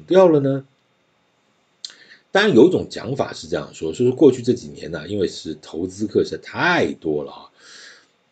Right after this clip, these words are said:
嗯，或者你把它当成投机客吧哈。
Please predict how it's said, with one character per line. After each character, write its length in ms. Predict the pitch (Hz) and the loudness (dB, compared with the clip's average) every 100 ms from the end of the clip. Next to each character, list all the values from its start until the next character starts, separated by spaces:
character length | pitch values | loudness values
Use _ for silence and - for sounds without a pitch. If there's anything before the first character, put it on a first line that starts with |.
| _ _ - | _ _ -18
嗯， 520 | 87 82 78 76 78 78 - | -16 -14 -14 -14 -14 -18 -12
或 180 | - 110 | 2 2
者 80 | 87 | 2
你 140 | 90 | -4
把 120 | 90 | -8
它 80 | 82 | -6
当 160 | 95 87 | -4 -6
成 80 | 78 | -8
投 220 | - 87 | -10 -10
机 360 | - - 120 139 | -8 -8 -6 -6
客 280 | - 160 - | 4 6 6
吧 220 | - - | -2 -20
哈。 140 | - | -20